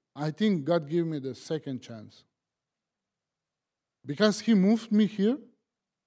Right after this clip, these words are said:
I need to learn how to speak again.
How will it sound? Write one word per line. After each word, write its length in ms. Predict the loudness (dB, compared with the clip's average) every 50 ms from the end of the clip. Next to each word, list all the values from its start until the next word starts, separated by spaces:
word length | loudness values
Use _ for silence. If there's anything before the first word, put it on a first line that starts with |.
| _ _ _ _ _ _ -8
I 80 | -6
need 240 | -4 -4 -4 -6 _
to 80 | -6 -6
learn 500 | -4 -2 0 0 0 0 0 -2 -4 -4 -6
how 140 | -6 -6 -4
to 140 | -6 -8 -10
speak 380 | -12 -10 -6 -6 -6 -4 -4
again. 560 | -8 -10 -8 -6 -6 -6 -4 -6 -6 -8 -12